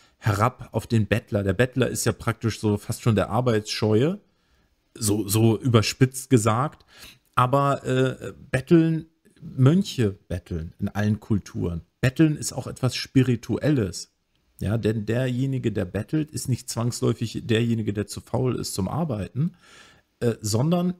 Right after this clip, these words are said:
es ist auch der, der einen spirituellen Weg geht. Also alle Yogis, äh, Sadhus in Indien betteln. Es gibt die Bettelmönchsorden im Christentum. Ja, der Bettler ist auch der, der sich selbst der Welt hingibt,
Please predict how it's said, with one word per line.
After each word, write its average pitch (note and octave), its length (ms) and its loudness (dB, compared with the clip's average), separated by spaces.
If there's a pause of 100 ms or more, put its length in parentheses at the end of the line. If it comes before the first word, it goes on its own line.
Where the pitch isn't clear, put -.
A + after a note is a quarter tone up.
es - 160 -6
ist - 220 -6
auch C3 160 -10
der, A#2 340 0
der B2+ 180 -4
einen A#2 120 -4
spirituellen G#2+ 880 0
Weg F#2 240 -2
geht. F3 400 -4
Also - 180 -8
alle A2+ 160 -4
Yogis, B2 720 2
äh, G2+ 260 -8
Sadhus C3+ 720 -2
in B2+ 140 -6
Indien A#2+ 340 2
betteln. A2+ 320 -2
Es G#2 140 -2
gibt - 160 -4
die B2+ 80 0
Bettelmönchsorden A#2+ 1120 0
im G#2+ 140 -4
Christentum. A2+ 680 -4 (480)
Ja, A2+ 200 2
der A#2+ 180 0 (280)
Bettler E3 480 0
ist - 200 -10
auch - 140 -14
der, C3 340 2
der B2+ 200 0
sich A2+ 240 -4
selbst A#2 560 -2
der A2 240 0
Welt C#3+ 240 0
hingibt, A2+ 640 2